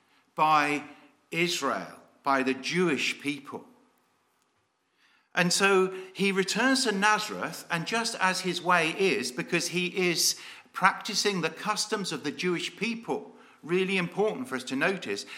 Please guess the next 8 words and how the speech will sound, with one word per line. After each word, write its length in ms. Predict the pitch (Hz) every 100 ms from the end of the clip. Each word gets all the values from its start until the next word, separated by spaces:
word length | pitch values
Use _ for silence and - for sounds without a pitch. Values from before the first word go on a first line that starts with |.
| -
he 140 | 233 247
goes 300 | 101 127 -
to 80 | 226
the 100 | -
Sabbath 640 | - 285 226 - - - -
on 320 | 190 185 185
the 80 | 196
Saturday. 720 | - 233 - - 123 85